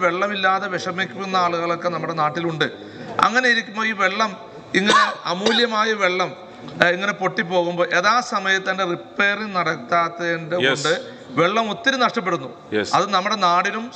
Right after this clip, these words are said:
Speaker 1: സമൂഹത്തിനും നമുക്കൊക്കെ തീരാ നഷ്ടം തന്നെയാണ്.
Speaker 2: Yes, point
Speaker 1: സാർ,
Speaker 2: clear.
Speaker 1: ഇപ്പൊ ഇന്ന് തന്നെ, സാർ, ഒറ്റ ഒരു, ഇന്ന് ഞാനിപ്പോ ഈ നിയമസഭയിലേക്ക് വരുമ്പോൾ ദേശം പല്ലങ്കട
Speaker 2: Yes,
Speaker 1: റോഡുണ്ട്.
Speaker 2: point, point
Speaker 1: അവിടെ
Speaker 2: clear.
Speaker 1: ഈ, ഏ, പറവൂർക്ക് കൊണ്ടുവരുന്ന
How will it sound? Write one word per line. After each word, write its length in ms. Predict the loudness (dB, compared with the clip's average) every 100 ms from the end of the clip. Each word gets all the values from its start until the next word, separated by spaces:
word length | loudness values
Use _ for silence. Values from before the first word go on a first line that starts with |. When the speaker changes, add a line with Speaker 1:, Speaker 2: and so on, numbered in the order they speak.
| -4
Speaker 1:
സമൂഹത്തിനും 580 | 0 0 0 -2 -6 -2 0
നമുക്കൊക്കെ 540 | 2 2 -2 -2 -2 -2 -10 -6 0
തീരാ 260 | 4 4 2 0
നഷ്ടം 200 | -2 -2
തന്നെയാണ്. 280 | 0 2 0
Speaker 2:
Yes, 60 | -2 0
point 160 | 2
Speaker 1:
സാർ, 100 | 4
Speaker 2:
clear. 100 | 4
Speaker 1:
ഇപ്പൊ 100 | 2 2
ഇന്ന് 120 | 2
തന്നെ, 140 | 2 2 -2
സാർ, 100 | -4
ഒറ്റ 120 | 0 0
ഒരു, 100 | 0 -8 -8 0 0
ഇന്ന് 180 | 4 4
ഞാനിപ്പോ 280 | 4 2 -2 -2
ഈ 20 | -4 -2
നിയമസഭയിലേക്ക് 580 | -2 0 0 2 2 2 0
വരുമ്പോൾ 280 | -2 -6 -8 -14 -14 -2 2
ദേശം 260 | 2 2 2 2
പല്ലങ്കട 320 | 0 2 2
Speaker 2:
Yes, 80 | 4
Speaker 1:
റോഡുണ്ട്. 260 | 2 2 -2
Speaker 2:
point, 180 | -2 -4 -2
point 180 | 2 4
Speaker 1:
അവിടെ 240 | 6 4 4
Speaker 2:
clear. 280 | 0 -10 -18 -4 2
Speaker 1:
ഈ, 20 | 2 2 2 2
ഏ, 20 | 2 2
പറവൂർക്ക് 380 | 2 2 0 0
കൊണ്ടുവരുന്ന 280 | -2 0